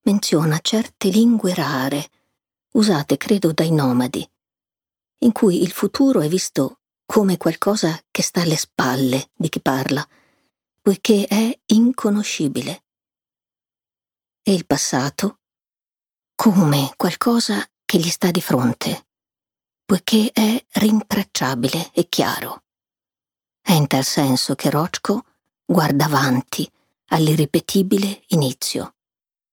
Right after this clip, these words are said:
Nessuno può ritenere di vedere senza pensare anche alla cecità. L'opera di Rochko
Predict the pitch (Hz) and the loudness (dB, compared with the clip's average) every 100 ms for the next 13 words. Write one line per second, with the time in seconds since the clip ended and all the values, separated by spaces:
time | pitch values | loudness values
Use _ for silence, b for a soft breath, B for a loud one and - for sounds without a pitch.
0 | _ _ _ _ _ _ _ _ _ 196 | _ _ _ _ _ _ _ _ _ 0
1 | 156 - 180 156 139 139 131 - 165 160 | 0 0 2 2 2 0 -2 -4 -2 -2
2 | - 156 170 175 147 139 143 143 175 170 | -2 0 2 0 -2 0 0 0 2 0
3 | 165 _ _ _ _ - 175 - 165 151 | -2 _ _ _ _ -2 -2 -2 -2 0
4 | 143 - 170 156 147 151 - 156 151 - | 0 -2 -2 0 0 0 -2 -2 -2 -4
5 | 160 - 147 117 - - _ _ _ _ | -4 -4 -4 -4 -6 -10 _ _ _ _
6 | _ _ _ _ _ _ _ _ 175 165 | _ _ _ _ _ _ _ _ -2 -2
7 | - 156 156 143 156 180 - - - 214 | 0 0 0 0 0 -2 -4 -6 -6 -6